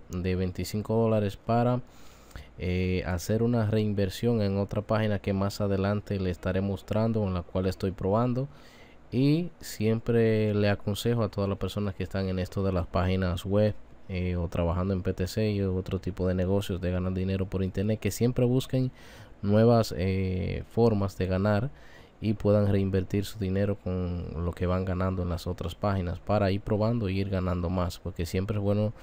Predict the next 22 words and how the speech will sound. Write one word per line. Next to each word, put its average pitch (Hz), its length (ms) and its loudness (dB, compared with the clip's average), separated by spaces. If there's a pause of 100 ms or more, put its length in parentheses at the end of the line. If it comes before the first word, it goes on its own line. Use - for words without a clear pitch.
(340)
diversificar, 95 880 0
tener 92 320 0
varias 95 640 0 (840)
entradas. 87 580 0
Como 90 260 -2
decía 90 320 0
mi 101 80 2
abuelo, 101 380 4
nunca 101 260 0
pongas 107 600 2 (400)
todos 98 240 6
los 98 180 0
huevos 101 380 4
en 92 140 0
una 95 160 0
misma 95 380 -4
canasta. 87 600 -2 (200)
<laughs> 104 180 0
Así 92 320 -4
que 101 160 0
bien, 98 260 2 (500)
vamos, 123 480 6